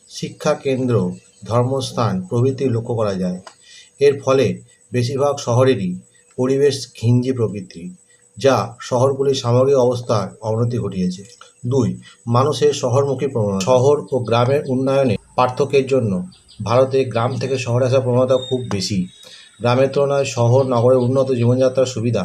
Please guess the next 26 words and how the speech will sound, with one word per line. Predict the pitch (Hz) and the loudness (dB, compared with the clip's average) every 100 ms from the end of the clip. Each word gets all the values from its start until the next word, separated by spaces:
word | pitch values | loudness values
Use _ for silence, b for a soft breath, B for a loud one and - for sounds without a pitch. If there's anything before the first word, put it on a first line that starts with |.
| 90 | 0
কর্মসংস্থান | 120 127 123 139 135 - 139 143 - | 2 2 2 -2 -2 -2 -2 -2 -4
ও | 123 123 123 | -2 -2 -2
উন্নত | 127 143 139 120 139 139 135 - | -2 0 0 2 2 2 -2 -4
পরিষেবার | 123 120 131 135 | -4 -2 0 0
সুযোগ | 120 117 131 131 | 0 -2 -2 -2
থাকার | 127 135 127 | -4 -4 -2
কারণে | 110 113 113 90 B B B B | 0 2 0 -2 B B B B
গ্রামের | 107 123 131 131 | 0 2 2 2
বহু | 127 139 | 0 0
মানুষই | 131 113 123 139 | 2 0 0 0
এখন | 131 131 123 | -2 -2 -4
শহরমুখী। | 117 110 104 92 95 - - B B B B | -2 -2 -2 -6 -10 -18 -20 B B B B
কিন্তু | 143 131 139 135 | -4 -2 -4 -2
এই | 139 | -2
সব | 139 139 | 0 0
মানুষদের | 120 123 120 127 110 | 2 0 0 0 0
বেশিরভাগই | 101 135 139 107 90 - B B | 0 0 0 0 -4 -8 B B
অর্থনৈতিকভাবে | 117 120 147 143 139 135 135 131 | -2 -2 0 -2 0 2 4 2
দুর্বল | 117 120 117 131 135 135 - | 0 0 2 4 2 0 -4
এবং | 123 131 131 - | -2 -2 -2 -4
অদক্ষ | 113 117 131 - | -2 -2 -4 -2
বলে | 127 120 95 - _ b b b _ - | 0 0 0 -6 _ b b b _ -10
শহরগুলিতে | - 123 135 135 135 123 | -2 0 2 2 2 2
বেকারত্ব, | 113 123 135 131 135 | 2 2 0 0 -4
বাসস্থানের | 117 104 131 - 127 127 120 | -2 -2 -4 -6 -6 -4 -4
সমস্যা, | 113 123 - | -2 -2 -2